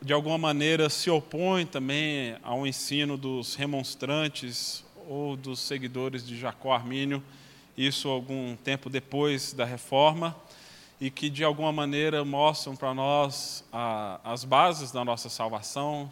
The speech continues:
de como que ela depende exclusivamente de Deus, onde nós participamos desse ato,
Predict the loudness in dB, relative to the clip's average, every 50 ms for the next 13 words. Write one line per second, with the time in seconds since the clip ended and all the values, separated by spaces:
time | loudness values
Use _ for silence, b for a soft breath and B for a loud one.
0 | -14 B B B B B B B B -14 -12 -12 -12 -6 -4 -4 -4 -4 -4 -2
1 | 0 0 2 2 2 2 2 0 -2 -4 -4 -8 -10 -10 -6 -6 -4 -4 -4 -4
2 | -6 -6 -8 -6 -8 -8 -8 -8 -10 -8 -6 -2 0 0 0 0 -2 -2 -4 -6
3 | -10 -12 -14 -14 -8 -6 -4 -2 -2 0 0 -2 -2 -4 -6 -8 -10 -12 -10 -10
4 | -10 -10 -10 -10 -10 -6 -4 -2 -2 -2 -2 -4 -6 -10 -12 -4 -2 -2 -2 -2
5 | -4 -10 -12 -12 -6 -4 -2 -2 -2 -2 -4 -6 -8 -6 -6 -6 -6 -6 -6 -2
6 | 0 4 4 4 4 2 -4 -10 -12 -12